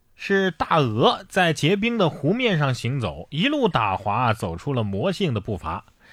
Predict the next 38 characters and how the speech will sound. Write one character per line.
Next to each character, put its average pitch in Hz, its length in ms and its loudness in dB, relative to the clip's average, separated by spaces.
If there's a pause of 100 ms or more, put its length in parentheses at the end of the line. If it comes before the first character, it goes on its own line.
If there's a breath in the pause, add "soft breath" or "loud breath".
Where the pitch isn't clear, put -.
(260 loud breath)
这 196 120 2
结 202 200 6
冰 247 180 0
的 202 100 2
湖 180 220 2
里 151 160 2
啊， - 220 -4
大 156 160 2
鹅 123 120 2
们 139 220 0
正 147 220 -2
在 127 160 2
冰 160 200 -2
上 139 200 -2
行 139 280 -2
走， 87 200 -4
结 127 160 -4
果 117 120 0
是 117 160 -2
一 143 140 -2
路 262 160 -2
打 92 180 -2
滑， 85 300 -10
甚 202 240 0
至 165 100 2
踩 92 300 -2
空， 175 220 0
一 170 180 -2
屁 214 160 -2
股 165 160 0
坐 233 260 2
进 139 240 -2
冰 156 240 0
冷 104 160 0
的 104 140 -2
湖 240 240 0
水 147 160 4
里。 101 280 -2